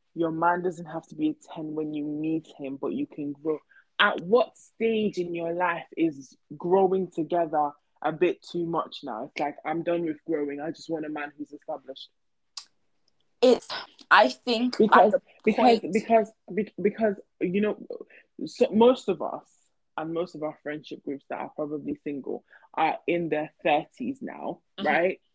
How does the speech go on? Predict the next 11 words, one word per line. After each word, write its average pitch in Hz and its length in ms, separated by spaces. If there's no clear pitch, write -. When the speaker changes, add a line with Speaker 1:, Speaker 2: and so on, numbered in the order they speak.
Speaker 1:
Thirties, 196 460
thirty-one, 160 720
thirty-two, 151 500
and 113 120
upwards, - 460
obviously. - 540
Speaker 2:
Mm-hmm. 208 260
Speaker 1:
Now, 165 300
when 233 400
is 185 280
growing 170 840